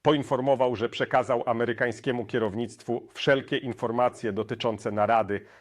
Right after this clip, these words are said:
która odbyła się u prezydenta Putina, podczas której rosyjskiemu przywódcy mówiono o,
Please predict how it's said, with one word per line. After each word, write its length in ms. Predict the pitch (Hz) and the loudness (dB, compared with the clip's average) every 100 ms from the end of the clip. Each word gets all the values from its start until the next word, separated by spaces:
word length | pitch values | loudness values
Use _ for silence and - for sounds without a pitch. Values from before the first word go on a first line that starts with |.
| - | -12
która 300 | - 120 120 | -2 0 0
odbyła 400 | 107 107 117 110 | -2 0 0 0
się 180 | - | -2
u 100 | - | -6
prezydenta 600 | 127 117 101 107 120 110 | -4 -2 -2 -2 -2 -2
Putina, 520 | - 113 - 110 104 101 - | -4 -6 -6 -2 -2 -4 -2
podczas 420 | 131 123 123 101 | -2 0 -4 -4
której 420 | - 127 113 107 - | -6 -2 0 -2 -2
rosyjskiemu 680 | 117 120 120 107 - 104 104 | -2 -2 -4 -6 -4 -4 -4
przywódcy 720 | - 101 123 - - 110 - - _ _ _ _ _ _ _ _ _ _ _ _ _ _ _ _ _ - - | -8 -4 -4 -6 -6 -6 -6 -12 _ _ _ _ _ _ _ _ _ _ _ _ _ _ _ _ _ -20 -6
mówiono 500 | 113 135 135 120 117 | -2 2 2 2 0
o, 380 | 120 104 - | 0 0 -2